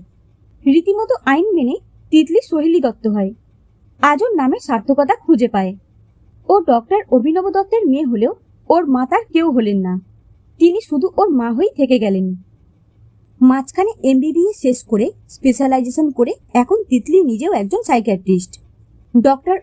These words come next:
অভিনব দত্তর মেয়ে ডক্টর সোহেলি দত্ত। আজ ওর বিয়ে। ওরই এক ডাক্তার বন্ধু ওর জীবনসাথী হতে চলেছে। কনের সাজে আজও সত্যি বাবার সত্যি রাজকন্যা।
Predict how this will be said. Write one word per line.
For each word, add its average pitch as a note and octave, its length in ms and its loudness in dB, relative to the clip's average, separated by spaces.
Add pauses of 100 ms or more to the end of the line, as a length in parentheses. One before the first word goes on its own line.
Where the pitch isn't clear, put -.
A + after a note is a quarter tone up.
অভিনব D4+ 400 2
দত্তর E4+ 360 -2
মেয়ে C4 180 0 (240)
ডক্টর A#3 340 0
সোহেলি B3+ 360 0
দত্ত। F#3 420 -4 (800)
আজ C4+ 220 0
ওর A4 140 0
বিয়ে। F#3+ 300 -2 (680)
ওরই F4 220 2
এক A4+ 200 -4
ডাক্তার C4 360 0
বন্ধু G#3+ 360 -2 (240)
ওর C4 160 4
জীবনসাথী C#4+ 600 -2
হতে B3+ 200 0
চলেছে। G3 440 -2 (800)
কনের F4+ 320 2
সাজে E4+ 380 -2 (320)
আজও C#4 260 0
সত্যি D4+ 440 0
বাবার C#4 260 -2
সত্যি D4+ 380 0
রাজকন্যা। G3+ 640 -2